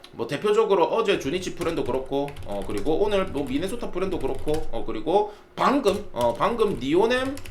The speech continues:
프렌도 그렇고, 어, 진짜 이거 일 점, 일 점 존나 소중하거든. 어, 어제 또 한화 프렌도 그렇고, 어, 진짜 이거 일 점이 존나 소중하단 말이야. 그래서 요거, 어, 주니치 프렌 웬만하면 프렌 가져가세요. 아시겠죠?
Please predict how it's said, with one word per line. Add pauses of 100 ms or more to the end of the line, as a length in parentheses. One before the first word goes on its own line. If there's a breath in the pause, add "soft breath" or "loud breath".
프렌도
그렇고,
어,
진짜
이거
일
점,
일
점
존나
소중하거든.
어,
어제
또
한화
프렌도
그렇고,
어, (300 loud breath)
진짜
이거
일
점이
존나
소중하단
말이야. (220 loud breath)
그래서
요거,
어,
주니치
프렌
웬만하면
프렌
가져가세요.
아시겠죠?